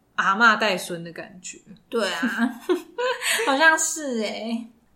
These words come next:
Speaker 2: 不过我觉得私立学校还有一个点，就是前面说到说会被保护得太好嘛，也会导致说他们比较缺乏自理的能力。
Speaker 1: 嗯。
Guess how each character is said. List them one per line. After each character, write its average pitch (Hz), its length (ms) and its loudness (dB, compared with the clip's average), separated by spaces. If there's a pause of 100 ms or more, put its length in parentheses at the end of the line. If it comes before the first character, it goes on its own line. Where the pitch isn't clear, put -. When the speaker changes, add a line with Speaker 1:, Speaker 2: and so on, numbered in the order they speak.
Speaker 2:
不 285 140 -6
过 427 160 6
我 339 80 6
觉 240 180 0
得 233 80 -2
私 233 180 -6
立 330 100 -8
学 254 120 -2
校 233 180 0
还 240 280 -2
有 185 60 -8
一 - 40 -12
个 185 80 -8 (140)
点， 190 220 -10 (240)
就 277 160 -6
是 269 400 -4
前 214 180 -8
面 277 180 -2
说 226 200 -2
到 220 200 2
说 190 340 -8 (120)
会 254 160 -6
被 226 160 -4
保 180 220 -6
护 208 140 -4
得 185 80 -4
太 202 280 -8
好 - 400 -10
嘛， 226 180 -14 (440)
也 214 100 -2
会 339 280 0
导 160 220 -8
致 247 300 -10
说 208 480 -8
他 254 200 -8
们 247 340 -8 (360)
比 196 220 -8
较 247 480 -6
缺 262 400 -4
乏 190 380 -6
自 247 240 -6
理 - 220 -14
的 - 180 -18
能 220 240 -16
力。 196 220 -14 (180)
Speaker 1:
嗯。 240 760 -4